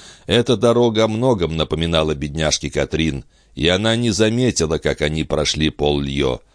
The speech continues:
За это время она не сказала Пету ни слова, прислушиваясь к тому, что творилось в её душе, и мысленно разговаривая сама с собой.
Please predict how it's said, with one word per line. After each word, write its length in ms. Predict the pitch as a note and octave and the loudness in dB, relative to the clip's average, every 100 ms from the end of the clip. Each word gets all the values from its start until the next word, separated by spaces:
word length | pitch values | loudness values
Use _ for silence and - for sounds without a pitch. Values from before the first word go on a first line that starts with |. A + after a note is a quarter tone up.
| _ | _
За 200 | - D2 | -6 0
это 240 | D#2+ D#2 D2 | 2 0 -2
время 480 | C#2+ G#2+ A2+ A2 G2+ _ _ | 0 2 2 -2 -4 _ _
она 320 | C2 E2+ A#2 | -4 0 0
не 120 | A#2+ | 0
сказала 540 | A2 - E2+ G2 F#2+ F2 | -2 -2 0 2 2 0
Пету 320 | F2 - F2+ | -2 -2 -2
ни 140 | F2 | 0
слова, 580 | D#2+ - E2+ D#2+ C2 A1+ _ _ | -2 0 2 2 0 -4 _ _
прислушиваясь 760 | - D2 D2+ D#2+ - C#2+ C#2+ - | -4 -2 0 -2 0 0 0 -2
к 100 | - | -2
тому, 360 | C#2+ D2+ G2+ | -2 0 -2
что 280 | G2 - E2+ | -2 -2 -2
творилось 580 | - C#2+ D2+ D#2+ D#2 - | 0 -2 -2 -2 -2 -4
в 40 | |
её 200 | D2 D2 | -2 -2
душе, 460 | C2 C#2 - F#2 F#2 - _ _ | -2 -2 0 0 0 -6 _ _
и 160 | E2 F#2+ | -2 0
мысленно 580 | E2 F2+ - E2 D#2+ | 0 -2 0 -2 0
разговаривая 720 | D2 C#2+ C#2+ C#2+ D#2 D#2 D2 C#2+ | -2 -2 -2 0 0 0 0 0
сама 420 | - C2 C#2+ C#2+ | 0 -2 -2 -2
с 80 | - | -2
собой. 520 | B1+ B1+ B1 G1+ | -2 -4 -4 -6